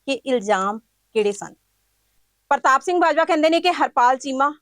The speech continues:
ਮੌਜੂਦਾ ਵਿੱਤ ਮੰਤਰੀ ਪੰਜਾਬ ਹਰ ਇੱਕ ਡਿਸਟਿਲਰੀ ਤੋਂ ਸਵਾ ਸੌ ਕਰੋੜ ਰੁਪਏ ਰਿਸ਼ਵਤ ਦਾ, ਕਮਿਸ਼ਨ ਦਾ ਲੈ ਰਹੇ ਨੇ।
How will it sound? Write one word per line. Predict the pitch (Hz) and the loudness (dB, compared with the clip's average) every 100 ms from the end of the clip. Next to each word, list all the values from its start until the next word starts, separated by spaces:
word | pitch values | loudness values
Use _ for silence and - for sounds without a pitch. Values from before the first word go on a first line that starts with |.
| 285 | -8
ਮੌਜੂਦਾ | 233 240 214 285 | -6 -4 0 0
ਵਿੱਤ | 233 - | -2 -6
ਮੰਤਰੀ | 254 247 277 | -6 -6 -6
ਪੰਜਾਬ | 262 196 214 196 214 - _ _ _ _ | -4 -2 2 2 0 -8 _ _ _ _
ਹਰ | - 285 | -2 0
ਇੱਕ | 339 349 | -2 -6
ਡਿਸਟਿਲਰੀ | 330 262 262 302 285 294 | -6 -6 -6 -2 0 0
ਤੋਂ | 302 254 277 302 _ _ _ _ _ _ _ | 0 0 0 -6 _ _ _ _ _ _ _
ਸਵਾ | - 330 277 285 | -4 0 2 2
ਸੌ | 285 294 | 2 -2
ਕਰੋੜ | 285 226 208 | 0 -2 0
ਰੁਪਏ | 202 226 214 226 - _ 208 | -2 0 2 0 -6 _ 0
ਰਿਸ਼ਵਤ | 233 226 277 269 | 0 0 0 0
ਦਾ, | 233 262 262 269 | 2 2 2 -2
ਕਮਿਸ਼ਨ | - 208 220 - 294 262 | -6 -4 -6 -2 -2 2
ਦਾ | 247 254 247 _ _ - | 2 2 0 _ _ -2
ਲੈ | 208 165 | 0 0
ਰਹੇ | 165 | -4
ਨੇ। | - | -18